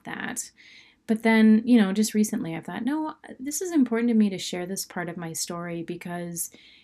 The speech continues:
it's a huge part of who I am. It's influenced my art and my whole life,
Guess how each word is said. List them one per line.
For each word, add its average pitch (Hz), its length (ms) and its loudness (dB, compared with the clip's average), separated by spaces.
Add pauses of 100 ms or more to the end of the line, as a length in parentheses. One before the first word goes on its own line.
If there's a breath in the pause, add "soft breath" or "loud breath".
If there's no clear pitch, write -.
(120)
it's 214 120 0
a 208 60 2
huge 240 840 2
part 175 360 -6
of 170 120 -14
who 185 260 -10
I 170 100 -6
am. 165 400 -8
It's 151 280 -10
influenced 175 680 -6
my 160 220 -10
art 185 420 -6 (240)
and 175 140 -6
my 165 120 -8
whole 185 500 -6
life, 165 580 -6